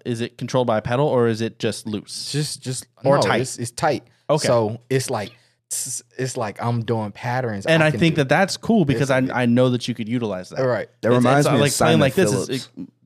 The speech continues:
Speaker 3: Like
Speaker 1: little
Speaker 3: the
Speaker 1: more
Speaker 3: old
Speaker 1: difficult.
Speaker 3: Simon Phillips videos where he had, like, three hi-hats. Like, there's a,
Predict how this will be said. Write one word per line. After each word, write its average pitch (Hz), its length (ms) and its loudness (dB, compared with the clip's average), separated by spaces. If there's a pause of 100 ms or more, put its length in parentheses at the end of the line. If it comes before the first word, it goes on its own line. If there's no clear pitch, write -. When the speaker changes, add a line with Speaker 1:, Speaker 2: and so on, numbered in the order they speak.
(160)
Speaker 3:
Like 117 140 4
Speaker 1:
little 123 160 6
Speaker 3:
the 147 80 2
Speaker 1:
more 120 80 6
Speaker 3:
old 113 140 4
Speaker 1:
difficult. - 40 -4
Speaker 3:
Simon 110 480 2
Phillips 104 460 0
videos 92 460 -2
where 98 120 -2
he 110 140 0
had, 101 160 0
like, 92 160 -2
three 104 380 -4
hi-hats. 98 600 -2
Like, 92 220 -2 (300)
there's 127 280 4
a, 135 60 6